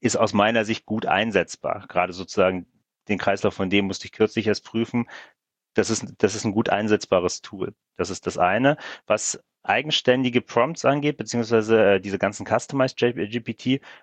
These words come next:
man muss halt darauf achten, dass man auch hier wieder die datenschutzrechtlichen Aspekte berücksichtigt. Also schaut, wo werden da personenbezogene Daten in dem Prozess verarbeitet und am besten, dass die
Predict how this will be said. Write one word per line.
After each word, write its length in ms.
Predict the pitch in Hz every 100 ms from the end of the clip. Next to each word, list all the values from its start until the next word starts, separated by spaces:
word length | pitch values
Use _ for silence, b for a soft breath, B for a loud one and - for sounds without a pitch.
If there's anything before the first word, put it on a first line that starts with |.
| -
man 120 | 101
muss 160 | 123 135
halt 140 | 123
darauf 220 | 113 107
achten, 460 | 95 - - 147 147
dass 140 | 110
man 140 | 113 107
auch 100 | -
hier 160 | 123
wieder 160 | 123 110
die 80 | 95
datenschutzrechtlichen 800 | 87 - 143 - 143 - - 147
Aspekte 360 | - 147 -
berücksichtigt. 680 | 135 139 - 160 - 190 _ _ -
Also 160 | 98
schaut, 420 | 95 107 123 - - _
wo 320 | 101 123 127
werden 180 | 123 127
da 80 | 117
personenbezogene 680 | 117 107 113 98 110 107 95
Daten 260 | 95 113
in 60 | 104
dem 100 | 95
Prozess 380 | - - 95 -
verarbeitet 600 | 87 95 131 165 151 113
und 100 | 104
am 120 | 98
besten, 580 | 104 - - 113 110 - _ _
dass 200 | - 107
die 220 | - 110